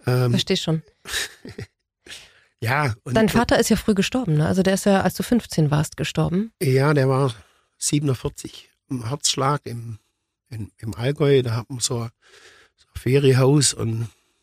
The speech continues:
Speaker 1: da ist er quasi, ja, dort umgefallen.
Speaker 2: Es gibt überhaupt, finde ich, wenn man so deine Biografie anschaut, ähm, viele Punkte, wo man sich fragt, wie erträgt man das so als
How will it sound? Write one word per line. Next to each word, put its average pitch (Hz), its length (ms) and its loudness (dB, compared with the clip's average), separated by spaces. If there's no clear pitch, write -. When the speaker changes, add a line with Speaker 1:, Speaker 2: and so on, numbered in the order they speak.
Speaker 1:
da 113 120 -12
ist 117 140 -8
er 117 80 -10
quasi, 107 460 -8
ja, 107 240 -14
dort 113 160 -8
umgefallen. 107 440 -6
Speaker 2:
Es - 160 0
gibt - 200 -4
überhaupt, 190 640 2
finde 208 160 2
ich, - 100 -4
wenn 196 100 4
man 196 100 6
so 190 100 2
deine 180 240 4
Biografie 175 560 0
anschaut, 202 540 2
ähm, 170 520 -10
viele 254 320 0
Punkte, 247 400 2
wo 208 80 4
man 202 200 4
sich 190 180 -4
fragt, - 460 -4
wie 190 120 2
erträgt - 420 -6
man 220 160 0
das 214 180 -6
so 208 180 -4
als - 340 -4